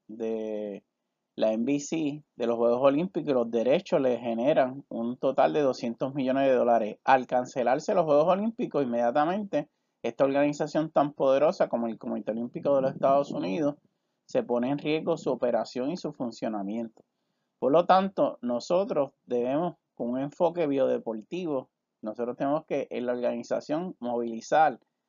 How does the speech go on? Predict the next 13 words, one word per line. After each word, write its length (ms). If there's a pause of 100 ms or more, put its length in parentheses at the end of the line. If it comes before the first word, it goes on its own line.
(160)
nuestra 300
unidad 320
médica, 720 (420)
la 200
de 120
salud, 520 (420)
inmediatamente 840
con 200
el 100
comité 380
de 160
finanzas, 520
¿verdad? 380